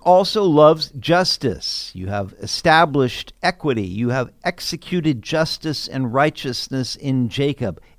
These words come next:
Exalt the Lord our God and worship at his footstool. He is holy. The king loves justice. I believe this is speaking of the Lord, but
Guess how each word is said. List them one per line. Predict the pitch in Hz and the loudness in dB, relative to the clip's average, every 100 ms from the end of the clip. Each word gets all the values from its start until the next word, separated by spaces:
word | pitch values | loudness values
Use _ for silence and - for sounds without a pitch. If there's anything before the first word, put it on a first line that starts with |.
| _ | _
Exalt | 131 123 - 143 143 147 - | -2 -2 4 8 8 6 2
the | 127 | -2
Lord | 127 139 143 139 | 0 4 4 6
our | 135 | 6
God | 120 120 151 131 78 - _ _ _ | 4 0 0 -2 -4 -12 _ _ _
and | - 117 113 | -4 0 0
worship | 110 143 208 214 254 220 | 2 4 4 2 -2 2
at | 196 | 4
his | 202 196 - | 4 0 -4
footstool. | - 175 165 - - 123 113 110 113 - _ _ _ | -6 -4 -2 -4 -6 -2 2 2 -2 -8 _ _ _
He | - 233 123 | -10 0 0
is | 104 | 0
holy. | - 139 220 - - _ _ _ _ _ - - - - - - | -2 0 0 -4 -10 _ _ _ _ _ -20 -20 -20 -20 -20 -6
The | 185 | -6
king | - 254 180 139 160 151 - | 0 2 2 2 0 -4 -6
loves | 143 156 135 127 123 - _ | 4 8 8 6 0 -12 _
justice. | 110 156 190 185 - 95 - - - - _ _ _ _ - | -2 4 4 4 -2 -8 -6 -6 -6 -8 _ _ _ _ -8
I | 277 | -4
believe | 247 175 135 113 | 4 6 6 2
this | 131 - | -2 -6
is | 87 | -8
speaking | - - 147 143 110 98 | -8 -4 -6 -4 -6 -6
of | 90 98 | -6 -8
the | 98 | -6
Lord, | 101 123 208 143 143 147 | -2 2 6 6 4 0
but | 135 113 | -2 -4